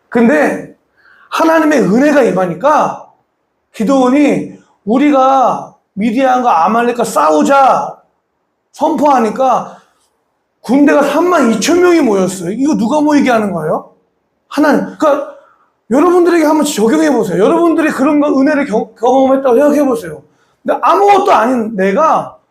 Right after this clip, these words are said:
말 한마디 했-, 했는데 어느 날 갑자기 사람들이 확 모였어. 연예인들도 그런 말 하잖아. 아이유가 그런 말 하더라고요. 아이유가.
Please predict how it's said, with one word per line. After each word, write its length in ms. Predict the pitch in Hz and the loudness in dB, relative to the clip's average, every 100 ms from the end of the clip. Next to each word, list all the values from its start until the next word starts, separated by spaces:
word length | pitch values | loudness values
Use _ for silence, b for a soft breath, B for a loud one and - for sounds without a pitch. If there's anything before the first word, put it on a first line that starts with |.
| _ | _
말 260 | 185 180 254 | -2 2 4
한마디 400 | 311 311 320 262 | 2 2 2 0
했-, 280 | 247 226 233 _ _ 277 | 0 -2 -8 _ _ -4
했는데 280 | 294 262 | 0 0
어느 160 | 220 269 | 0 0
날 80 | 339 | 0
갑자기 440 | 240 - 277 247 339 233 151 B B B | 0 -2 0 2 0 0 -4 B B B
사람들이 680 | 285 349 359 330 330 330 - | 0 2 2 2 2 0 -4
확 240 | - 403 | -4 -2
모였어. 800 | 254 254 254 - 262 220 - - B B | 0 0 -2 -2 0 0 -2 -8 B B
연예인들도 600 | 226 330 370 359 330 320 | 2 2 0 0 0 -2
그런 200 | 208 262 | -2 0
말 140 | 269 | 0
하잖아. 320 | 262 240 196 170 | 0 -2 -2 -2
아이유가 400 | 226 311 330 311 | 0 2 2 2
그런 160 | 247 240 | 0 0
말 120 | 233 | 0
하더라고요. 340 | 226 208 175 - | 0 -2 -6 -10
아이유가. 520 | 147 156 165 151 135 | -6 -6 -8 -16 -20